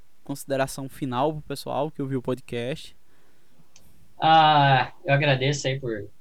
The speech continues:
Speaker 2: ter participado, é. Espero, é, a-, ali, é, quem prestou bem atenção, tem muita coisa ali que, que,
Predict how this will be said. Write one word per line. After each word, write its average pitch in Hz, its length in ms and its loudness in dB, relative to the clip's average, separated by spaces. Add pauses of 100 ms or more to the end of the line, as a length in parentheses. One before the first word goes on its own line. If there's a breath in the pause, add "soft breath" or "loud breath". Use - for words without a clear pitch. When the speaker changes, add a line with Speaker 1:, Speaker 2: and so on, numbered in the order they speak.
Speaker 2:
ter - 100 -16
participado, 113 720 -4
é. 110 220 -6 (680)
Espero, 135 500 0
é, 127 280 0
a-, 139 380 2
ali, 151 320 4
é, 131 280 0 (540)
quem 143 180 2
prestou 139 320 -4
bem 135 160 0
atenção, 131 600 -4
tem 127 220 -8
muita 139 420 -2
coisa 127 300 -4
ali 120 180 -4
que, 110 300 -6 (1040)
que, 107 680 -6